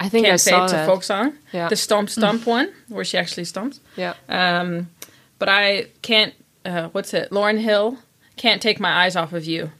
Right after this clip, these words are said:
Speaker 1: Ooh, that's from, that is from a movie. Wait, that's ten, uh, ten days. What? That's from a movie. I like that song. Yeah.
Speaker 2: Yeah, it's very, and if you listen to the lyrics, you have to listen to the lyrics, folks. It's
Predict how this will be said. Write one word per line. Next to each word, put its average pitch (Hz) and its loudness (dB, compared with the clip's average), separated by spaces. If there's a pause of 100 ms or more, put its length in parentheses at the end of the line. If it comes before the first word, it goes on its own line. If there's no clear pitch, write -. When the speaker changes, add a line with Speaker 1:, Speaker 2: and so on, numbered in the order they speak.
(240)
Speaker 1:
Ooh, 208 2
that's 208 2
from, 214 -2 (280)
that 226 0
is 240 4
from 214 0
a 185 2
movie. 196 2
Wait, 190 -2
that's 202 0
ten, 226 0 (580)
uh, 175 -2 (140)
ten 202 -2
days. 190 -6
What? 214 0
That's 262 4
from 262 2
a 233 4
movie. 254 2
I 170 0
like 254 -2
that 170 -4
song. 110 -12 (120)
Yeah. 269 -4 (560)
Speaker 2:
Yeah, 202 0 (220)
it's - -6
very, 220 4
and 202 -4
if - -16
you 214 -2
listen 226 0
to 233 2
the 208 0
lyrics, 196 2
you 165 0
have 165 -4
to - -10
listen 196 -4
to 226 -6
the 214 -2
lyrics, 175 0
folks. 160 -8
It's - -14